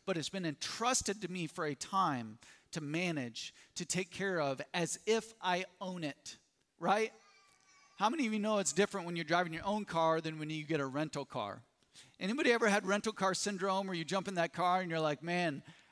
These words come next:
I don't have to worry about what this car is gonna be like after I turn it in." So maybe you punch the gas a little bit more. Maybe you're testing the limits of that machine a little bit more because it's a rental, right?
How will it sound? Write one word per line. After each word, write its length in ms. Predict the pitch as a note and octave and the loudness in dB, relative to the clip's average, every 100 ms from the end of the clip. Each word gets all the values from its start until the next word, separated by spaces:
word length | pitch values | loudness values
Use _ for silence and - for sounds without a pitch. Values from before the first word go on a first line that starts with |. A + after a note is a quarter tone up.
| _ - | _ -2
I 200 | E3+ F3+ | 2 4
don't 180 | B3+ C4 | 4 2
have 120 | C#4 | 0
to 80 | G#3+ | 0
worry 220 | F3+ G3 | 4 4
about 220 | F#3+ F#3 | 4 4
what 120 | F#3+ F#3 | 2 0
this 160 | F#3+ | 0
car 180 | - F#3 | 2 0
is 80 | D#3 | 0
gonna 160 | E3+ | -2
be 120 | E3 E3 | 0 2
like 180 | D#3 | 2
after 200 | D#3+ E3 | 0 0
I 80 | E3 | -2
turn 220 | C#3+ D#3 | -2 -2
it 120 | D3 D3 | -2 0
in." 260 | D#3+ F3 | 0 0
So 300 | F3 F3 C#3+ - - - | -2 -2 -2 -4 -8 -6
maybe 180 | F#3 | -4
you 80 | G#3 | -4
punch 360 | - G3 F#3+ - | -4 -4 -2 -2
the 60 | |
gas 440 | D#3+ C#3+ D#3+ E3+ - | -2 0 2 4 4
a 40 | |
little 220 | D#3 D3+ | 2 0
bit 140 | D3 D3 | -2 -2
more. 320 | C#3+ C#3 C#3 | -2 0 -2
Maybe 220 | D3+ E3+ | -2 -2
you're 80 | F3+ | -2
testing 420 | - G3+ - F#3+ | 2 0 0 -2
the 100 | F3 | 0
limits 400 | F3+ G#3+ A3+ - | 2 2 2 0
of 80 | F#3+ | 0
that 160 | E3 D3+ | 0 0
machine 480 | C#3+ - G#3 F3+ | -2 -2 0 0
a 100 | E3 | 0
little 220 | D#3 E3 D3+ | 0 0 0
bit 120 | D#3 | -4
more 280 | D#3+ D#3+ E3+ | -4 -4 -2
because 420 | D3+ D#3+ E3 - - - - | -2 0 0 -2 -8 -8 2
it's 180 | G#3 B3+ | 4 4
a 60 | |
rental, 600 | C#4+ C#4 D#4+ C#4 C3+ G2+ - _ _ | 4 4 4 4 2 -2 -16 _ _
right? 380 | F#3 F3+ C4 E4+ | 2 6 6 2